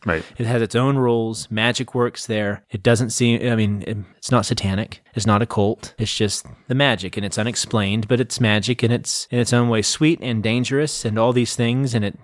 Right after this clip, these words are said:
Speaker 2: the world works by these rules.
Speaker 1: The magic.
Speaker 2: And you're never supposed to question it or get a eerie, weird, creepy feeling behind it.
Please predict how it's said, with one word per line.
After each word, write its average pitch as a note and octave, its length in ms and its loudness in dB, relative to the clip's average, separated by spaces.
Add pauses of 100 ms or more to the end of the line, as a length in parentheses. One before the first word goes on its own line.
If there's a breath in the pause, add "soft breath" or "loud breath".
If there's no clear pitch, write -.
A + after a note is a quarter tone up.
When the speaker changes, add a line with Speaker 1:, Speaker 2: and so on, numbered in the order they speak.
Speaker 2:
the A2+ 140 0
world G#2+ 280 2
works A#2 320 0
by A2+ 180 2
these G#2 200 -2
rules. G#2 400 -4 (120 loud breath)
Speaker 1:
The - 60 -14
magic. F#3+ 320 -2
Speaker 2:
And C#3 140 4
you're C#3+ 100 4
never D3 220 4
supposed - 480 0
to A#2+ 120 2 (180)
question B2 420 0
it G2 120 0
or G2+ 80 2
get A2 140 2
a G#2 120 2 (100)
eerie, A2+ 380 2
weird, G#2 680 0
creepy - 680 -2
feeling A2 460 0
behind F2 360 -6
it. - 160 -16